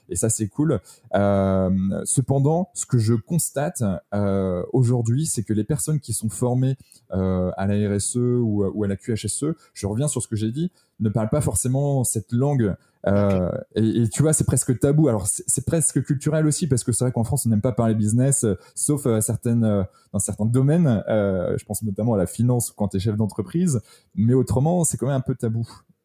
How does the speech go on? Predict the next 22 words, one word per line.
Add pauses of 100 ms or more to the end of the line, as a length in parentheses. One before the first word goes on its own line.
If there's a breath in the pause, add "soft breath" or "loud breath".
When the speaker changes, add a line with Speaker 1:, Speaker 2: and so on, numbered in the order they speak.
(600 loud breath)
Speaker 2:
Non,
mais
Speaker 1:
Et
Speaker 2:
c'est
sûr,
c'est
sûr,
mais
il
y
a,
il
y
a
une
évolution
culturelle.
Maintenant,
faut
être,
euh,
honnête,